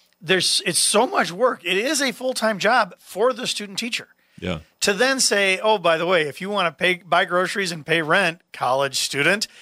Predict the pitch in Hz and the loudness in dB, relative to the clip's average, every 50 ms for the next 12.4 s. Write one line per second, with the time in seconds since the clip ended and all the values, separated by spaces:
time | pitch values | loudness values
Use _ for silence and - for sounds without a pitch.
0 | - - _ 170 196 262 269 262 240 226 202 214 233 240 233 254 269 269 262 - | -20 -16 _ -4 -2 0 2 2 0 0 2 2 2 2 4 2 2 2 2 0
1 | 269 277 277 262 269 294 302 294 277 247 - - 165 170 175 175 170 151 - - | 0 0 0 0 0 2 2 2 0 0 0 0 -2 -2 0 -2 -4 -4 -6 -6
2 | - 196 175 165 - - 156 143 139 135 131 135 110 90 - - 82 82 78 76 | -6 -4 -4 -4 -4 -4 -4 -4 -4 -2 -4 -4 -4 -4 -6 -6 -6 -4 -4 -4
3 | 78 - _ _ _ - 82 82 82 82 - - - 214 220 214 208 - 233 202 | -8 -10 _ _ _ -8 -4 -2 -2 -2 -2 -2 0 0 0 0 -2 -4 -4 -2
4 | 220 311 - - 226 214 202 233 196 185 190 196 190 190 190 190 185 185 180 - | -2 0 2 2 2 2 2 -2 -8 -8 -4 -4 -2 -2 -2 -4 -6 -6 -4 -6
5 | - 190 175 - - - 269 202 98 - _ _ _ _ _ _ _ _ _ _ | -4 -4 -4 -4 -2 0 -2 -2 -2 -6 _ _ _ _ _ _ _ _ _ _
6 | _ _ _ - 196 214 196 180 175 170 165 160 156 156 156 151 160 160 147 147 | _ _ _ -18 -8 -2 0 2 4 4 4 2 2 0 -2 -2 0 2 2 4
7 | 139 139 135 139 143 139 165 165 - 170 160 147 135 - - - _ _ - 156 | 2 2 0 0 0 0 0 0 0 -2 -6 -4 -4 -8 -8 -8 _ _ -2 -2
8 | 165 160 143 - - 175 175 165 156 151 127 143 135 127 - 151 151 180 170 185 | -2 -2 -2 -2 -2 -2 -2 0 0 0 0 0 -2 -2 -4 -4 -4 -4 -4 -4
9 | 185 151 151 - - 190 - - - - _ _ _ _ _ _ _ _ _ _ | -4 -2 -2 0 0 -2 -4 -6 -8 -12 _ _ _ _ _ _ _ _ _ _
10 | _ _ _ - - 247 240 202 202 220 196 185 180 165 175 156 147 143 139 131 | _ _ _ -4 -2 0 0 0 2 2 2 0 0 -2 -4 -4 -4 -4 -6 -10
11 | - _ _ _ - 180 156 156 156 151 143 135 131 135 139 147 165 185 226 277 | -14 _ _ _ 0 2 4 4 2 0 -4 -10 -10 -8 -4 -2 -2 0 2 2
12 | 294 226 143 110 90 - - | 2 2 0 -2 -4 -12 -20